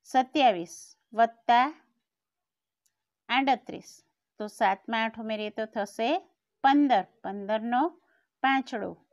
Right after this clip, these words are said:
વધી પડી એક, બે ને એક ત્રણ, ત્રણને ત્રણ છ, તો જવાબ થશે પાસઠ.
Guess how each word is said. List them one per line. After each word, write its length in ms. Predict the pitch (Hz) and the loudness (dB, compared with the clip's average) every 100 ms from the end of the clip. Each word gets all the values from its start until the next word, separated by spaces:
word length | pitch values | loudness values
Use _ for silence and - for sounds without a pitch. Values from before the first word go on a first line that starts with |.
| _ | _
વધી 340 | 165 185 214 - | -12 -8 -8 -2
પડી 300 | 214 226 359 - _ _ _ _ | -2 -2 -4 -8 _ _ _ _
એક, 240 | - 269 - _ _ _ | -4 -4 -4 _ _ _
બે 200 | 202 208 208 | -8 -6 -6
ને 160 | 226 226 262 | -6 -4 -2
એક 120 | 330 _ _ _ 311 | -4 _ _ _ 2
ત્રણ, 280 | 294 196 - _ | 2 2 -4 _
ત્રણને 360 | - 208 208 220 | -10 -8 -8 -8
ત્રણ 300 | 226 233 311 349 _ _ | -4 -2 -2 -4 _ _
છ, 60 | - 302 202 _ _ _ _ _ | -2 0 0 _ _ _ _ _
તો 120 | 220 240 311 - _ _ _ - | -6 -4 -4 -8 _ _ _ -6
જવાબ 340 | 202 202 220 - | 0 2 2 -2
થશે 380 | 214 196 - 247 359 _ _ _ _ 269 | -6 -6 -4 -4 -4 _ _ _ _ -2
પાસઠ. 580 | 269 269 - 175 - | 0 -2 -8 -10 -10